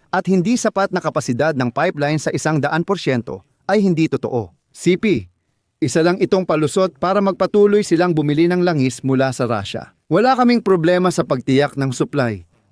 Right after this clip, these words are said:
Maaari kaming maging handa sa loob ng ilang minuto. Dagdag pa, ang pahayag ng Hungary ay puro kalokohan.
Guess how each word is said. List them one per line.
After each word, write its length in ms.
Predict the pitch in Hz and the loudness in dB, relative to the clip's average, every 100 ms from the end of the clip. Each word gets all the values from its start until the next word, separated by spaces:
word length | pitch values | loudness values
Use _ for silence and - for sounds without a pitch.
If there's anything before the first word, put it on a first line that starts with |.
| - | -2
Maaari 480 | 143 170 170 175 175 | 0 2 2 2 2
kaming 320 | 175 170 175 | 2 2 2
maging 320 | 156 147 156 | 0 0 -2
handa 400 | 127 123 143 185 | 0 0 2 0
sa 160 | 170 151 | 0 0
loob 320 | 147 165 156 | 2 2 2
ng 160 | 143 156 | 0 0
ilang 320 | 139 131 131 | -2 0 0
minuto. 560 | 127 113 - 120 87 - _ _ _ _ _ _ _ _ _ _ - | 0 -2 -2 -4 -4 -16 _ _ _ _ _ _ _ _ _ _ 0
Dagdag 320 | 180 220 - | 2 2 2
pa, 240 | 135 90 _ _ _ | 0 -2 _ _ _
ang 160 | 165 170 | -2 0
pahayag 400 | 170 165 190 185 | 2 4 4 4
ng 160 | 160 135 | 2 2
Hungary 400 | 156 147 147 156 | 2 2 2 2
ay 80 | |
puro 240 | 143 156 160 | 2 2 2
kalokohan. 720 | 151 139 135 131 127 110 90 | 2 0 2 0 2 -2 -4